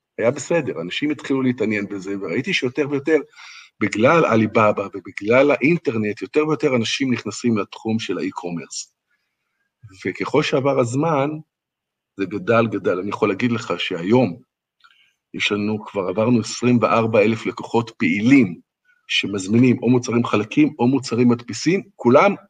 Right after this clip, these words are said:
אונליין. אבל כשנכנסנו ל-, כשיצאנו מהקורונה, כשיצאנו מהקורונה, לפני שנה ומשהו, היה לנו איזה שש עשרה, שבע עשרה אלף. זאת אומרת, מעל חמישים אחוז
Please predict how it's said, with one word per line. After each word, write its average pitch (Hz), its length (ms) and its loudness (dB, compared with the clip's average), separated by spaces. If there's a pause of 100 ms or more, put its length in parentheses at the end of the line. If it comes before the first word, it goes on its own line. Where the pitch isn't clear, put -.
אונליין. 123 420 4 (840)
אבל 101 340 -4 (420)
כשנכנסנו 135 760 -6
ל-, 107 320 -6
כשיצאנו 196 560 2
מהקורונה, 90 640 0
כשיצאנו 143 480 -2
מהקורונה, 78 500 -10 (460)
לפני - 260 -8
שנה 107 320 -2
ומשהו, 123 720 -2
היה 95 100 -8
לנו 101 220 -8
איזה 90 300 -14
שש - 260 -6
עשרה, - 220 -8
שבע 90 220 -6
עשרה - 300 -14 (440)
אלף. 85 380 -8
זאת - 260 -12
אומרת, 123 480 0 (720)
מעל 135 360 2
חמישים 135 480 0
אחוז 120 500 -2